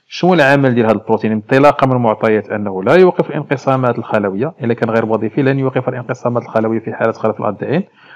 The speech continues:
ولا ما توقفوش هذه الانقسامات، شنو هي التغيير اللي حدث على مستوى الصفة؟ غتكاثر الخلايا بشكل عشوائي وغيظهر الورم السرطاني. إذاً تغير البروتين أدى إلى تغير الصفة، وبالتالي هذه علاقة صفة بروتين.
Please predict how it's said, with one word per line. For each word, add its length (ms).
ولا 180
ما 60
توقفوش 460
هذه 100
الانقسامات، 680
شنو 200
هي 60
التغيير 520
اللي 120
حدث 220
على 100
مستوى 300
الصفة؟ 400
غتكاثر 440
الخلايا 280
بشكل 280
عشوائي 340
وغيظهر 280
الورم 440
السرطاني. 540
إذاً 160
تغير 480
البروتين 640
أدى 260
إلى 260
تغير 480
الصفة، 500
وبالتالي 560
هذه 140
علاقة 320
صفة 360
بروتين. 300